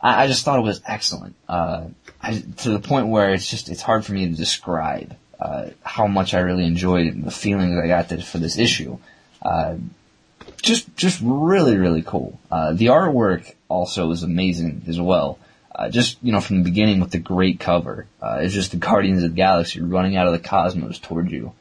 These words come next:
And, you know, you got all the planets in the background. And just, you know,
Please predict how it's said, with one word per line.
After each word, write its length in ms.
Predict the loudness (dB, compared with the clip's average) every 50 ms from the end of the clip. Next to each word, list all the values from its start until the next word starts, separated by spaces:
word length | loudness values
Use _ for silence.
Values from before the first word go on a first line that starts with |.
| _ _ _ _ _ _ _ _ -10
And, 100 | -6 -4
you 60 | -2
know, 60 | 0
you 80 | 0 0
got 140 | 0 0 0
all 100 | 0 0
the 80 | -2
planets 480 | -2 -6 -4 -2 0 2 0 0 -2 -4
in 60 | -8
the 60 | -6
background. 600 | -4 -2 -2 -2 -4 -6 -8 -10 -10 -10 -10 -12 -14 _ _ _ _ _ _ _
And 120 | -4 -2 0
just, 220 | 0 0 -2 -4 -6
you 60 | -6
know, 160 | -6 -8 -10